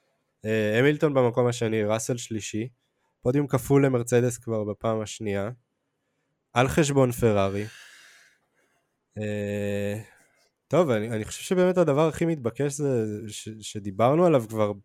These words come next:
פחות או יותר, אבל אולי אפשר להוסיף גם את ה-, לעניין הזה של ה-, עוד כניסה של, אה, לקלר לפיט, אבל, אה, וואו, כאילו, פרארי, כל, כל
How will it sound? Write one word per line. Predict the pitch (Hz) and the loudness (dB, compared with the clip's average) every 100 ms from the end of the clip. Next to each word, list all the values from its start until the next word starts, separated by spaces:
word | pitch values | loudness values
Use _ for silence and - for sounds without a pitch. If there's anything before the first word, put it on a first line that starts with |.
| _ | _
פחות | - - 110 | -6 -2 -2
או | 110 | -4
יותר, | 101 104 101 | -4 -6 -6
אבל | 98 98 98 | -8 -10 -12
אולי | 101 117 | -6 -6
אפשר | 123 147 | -4 -2
להוסיף | 143 135 - 135 | 0 0 -2 -2
גם | 147 143 | -2 -2
את | 123 | 0
ה-, | 123 110 107 | -2 0 -2
לעניין | 110 110 117 143 | -2 0 2 2
הזה | 135 | 0
של | 117 117 107 | 0 0 2
ה-, | 104 101 101 101 _ _ _ _ _ - | 4 2 0 -4 _ _ _ _ _ -2
עוד | 123 135 | 0 0
כניסה | - 180 - 131 110 | 2 0 2 2 2
של, | 104 113 107 107 | 0 -4 0 2
אה, | 104 | 2
לקלר | 104 - 107 | 0 2 2
לפיט, | 104 101 107 101 - | 2 0 -2 -4 -6
אבל, | 98 101 98 | -4 -2 -2
אה, | 101 98 98 98 98 - _ _ _ _ _ _ _ _ _ - | -2 -2 -2 -4 -6 -12 _ _ _ _ _ _ _ _ _ 2
וואו, | 127 143 110 | 6 8 6
כאילו, | - 110 101 | 2 -2 0
פרארי, | 95 110 101 113 135 165 156 135 117 107 98 - - - _ _ _ | -2 0 2 2 2 2 2 4 2 2 -4 -12 -20 -20 _ _ _
כל, | - 107 135 143 131 | -12 -8 -6 -6 -6
כל | - 147 | -2 -2